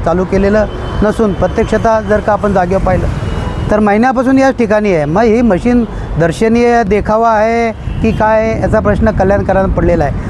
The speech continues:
आणि जर का ह्या मशीनचं आपण काम करणार नसू तर मग ही मशीन आपल्या शासकीय जागेमध्ये कशासाठी उभी आहे? आणि बावीस करोडचे जर का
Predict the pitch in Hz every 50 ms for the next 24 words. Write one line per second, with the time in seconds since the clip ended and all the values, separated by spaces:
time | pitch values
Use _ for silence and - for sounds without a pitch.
0 | - - - - - 180 165 185 202 - 240 226 226 233 226 226 220 - 233 220
1 | 190 240 226 220 220 226 208 - 202 214 220 - 214 202 202 - 202 196 196 190
2 | - - 190 156 127 - - - - - - - - 220 226 233 240 233 214 233
3 | 240 226 208 196 - 226 226 214 202 180 202 214 214 - 190 175 165 - - 220
4 | 220 202 202 185 180 196 196 196 196 190 190 202 190 175 - - - - - -
5 | 202 190 - 214 196 202 190 180 196 180 165 151 151 135 120 107 - - - -
6 | - - - - - - - - - - 165 185 185 165 170 180 202 233 233 180
7 | - 233 220 226 214 208 - 226 226 202 214 208 208 - - 233